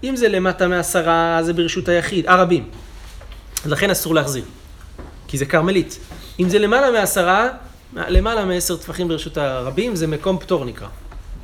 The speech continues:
זה מקום פטור, אז שם מותר. אי בהתאמה, אפשרות שנייה נוספת להסביר את הסתירה שיש בברייתות. אידי ואידי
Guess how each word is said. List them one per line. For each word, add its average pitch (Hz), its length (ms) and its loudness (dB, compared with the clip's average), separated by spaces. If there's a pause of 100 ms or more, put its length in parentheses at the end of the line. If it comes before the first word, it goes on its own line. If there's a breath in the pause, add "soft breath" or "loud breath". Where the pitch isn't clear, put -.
זה 139 100 -4
מקום 196 300 0
פטור, 262 300 6
אז 185 80 -2
שם 196 280 4
מותר. 180 260 0 (1300 loud breath)
אי 202 100 2
בהתאמה, 147 500 4 (540)
אפשרות 180 400 -2
שנייה 185 320 2
נוספת 190 680 -2 (360 loud breath)
להסביר 156 460 0
את 170 100 -4
הסתירה 160 400 -2
שיש 139 200 -4
בברייתות. 117 720 -6 (560 soft breath)
אידי 254 360 2
ואידי 269 640 2